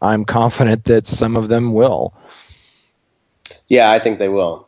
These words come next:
Speaker 2: I absolutely think they will, 'cause there's a lot of really, really bright students. I mean, I've had some remarkable students that have gone on to do other things. I can't reveal their names, but,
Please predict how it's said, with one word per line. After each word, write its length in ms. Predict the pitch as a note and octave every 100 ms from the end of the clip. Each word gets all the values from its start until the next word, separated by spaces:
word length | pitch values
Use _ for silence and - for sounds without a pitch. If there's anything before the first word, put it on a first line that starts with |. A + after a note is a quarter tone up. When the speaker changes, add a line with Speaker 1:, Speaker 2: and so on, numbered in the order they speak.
| _ -
Speaker 2:
I 140 | G2+
absolutely 500 | G2+ G#2+ - G#2 F2+
think 200 | F#2+ G2
they 100 | F#2
will, 240 | F2+ E2 E2
'cause 160 | -
there's 160 | G#2 G2
a 40 |
lot 520 | F#2+ F#2 G2+ G#2 G2+
of 260 | G2+ F2+ F#2
really, 420 | G#2 G2+ F#2 F#2 -
really 360 | F#2+ F#2 F2
bright 360 | F2 E2 D#2 D2+
students. 500 | - F2+ D#2 C2+ -
I 60 |
mean, 160 | E2 E2+
I've 120 | F#2
had 160 | G#2 F#2
some 320 | - D#2+ E2 - - _ _ _ _
remarkable 540 | G#2+ G2+ G2+ G2 F#2
students 600 | F#2 - F#2 E2+ - -
that 360 | - E2 - - _ _ _ _ _ _ _ _ -
have 160 | A2+ G#2
gone 260 | G#2 G2 G2
on 280 | F#2 F#2 F2+
to 100 | F2+
do 240 | F#2 F#2
other 500 | - F#2+ F#2 F2 - _ _ _
things. 360 | A2 F#2+ F2+
I 80 | F2+
can't 300 | F2+ G#2 E2+ -
reveal 320 | G#2+ G2+ G#2+
their 100 | F#2+ F#2
names, 340 | G2 F#2+ F2+
but, 280 | F2 E2+